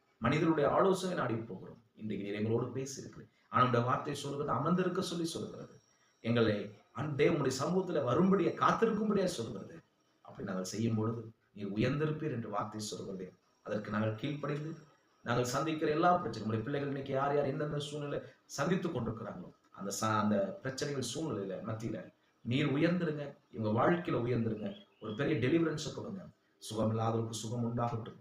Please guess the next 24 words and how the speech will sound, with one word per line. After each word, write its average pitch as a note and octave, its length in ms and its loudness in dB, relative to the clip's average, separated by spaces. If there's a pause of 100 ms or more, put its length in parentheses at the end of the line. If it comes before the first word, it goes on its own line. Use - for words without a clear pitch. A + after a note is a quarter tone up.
பலவீனம் A#2+ 420 0
உள்ளவர்கள் B2+ 560 2 (240)
யாராவது B2+ 400 4
பார்த்து C3+ 300 -2
கொண்டிருந்தா C#3 440 -2
இயேசுவின் C3+ 540 -4
நாமத்தினால் C#3+ 480 -2
அந்த A#2 140 0
வல்லமையுள்ள C#3 600 2
கரம் C3+ 340 0 (120)
அவரை A#2 300 4
தொடரட்டும். D#3+ 560 4 (200)
அவருடைய G2 140 -8
பலவீனங்கள் B2+ 440 4
எல்லாம் A#2+ 240 2
மாறட்டும், A2+ 380 0 (340)
சுகவீனங்கள் C#3+ 340 2
எல்லாம் B2+ 280 0
மாறட்டும், A#2 460 -2 (180)
அற்புத A#2+ 460 0
வல்லமை A#2 560 2
விளங்கட்டும். B2+ 560 -2 (300)
ஆமா A#2+ 240 2
ஆண்டவரே, G2+ 440 -2